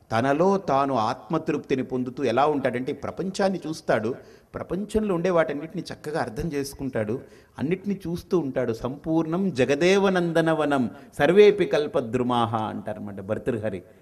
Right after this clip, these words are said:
చాలా అద్భుతంగా అంటాడు. కాబట్టి ఇక్కడ మనం గుర్తించవలసింది,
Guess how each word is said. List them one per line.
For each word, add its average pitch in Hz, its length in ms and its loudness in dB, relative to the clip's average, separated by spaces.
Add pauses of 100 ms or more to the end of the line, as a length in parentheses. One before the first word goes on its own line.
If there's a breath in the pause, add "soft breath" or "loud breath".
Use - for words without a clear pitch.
(160)
చాలా 110 100 2
అద్భుతంగా 135 460 -4
అంటాడు. - 580 -10
కాబట్టి 151 300 4
ఇక్కడ 233 380 2
మనం 180 340 2
గుర్తించవలసింది, 151 1000 -4